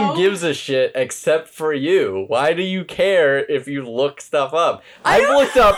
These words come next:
Speaker 2: the
Speaker 1: <laughs>
Speaker 2: dumbest shit before and thought nothing of it.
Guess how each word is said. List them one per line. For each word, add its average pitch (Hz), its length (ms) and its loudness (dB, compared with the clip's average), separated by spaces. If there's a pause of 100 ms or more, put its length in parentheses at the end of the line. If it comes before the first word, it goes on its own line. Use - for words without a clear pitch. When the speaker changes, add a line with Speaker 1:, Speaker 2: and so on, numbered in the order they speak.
(140)
Speaker 2:
the 160 280 2
Speaker 1:
<laughs> - 40 -14
Speaker 2:
dumbest 190 460 2 (100)
shit 196 260 -2
before 117 460 -2
and 110 160 -4
thought 120 260 -2
nothing 123 560 -4
of 110 220 -4
it. 95 300 -6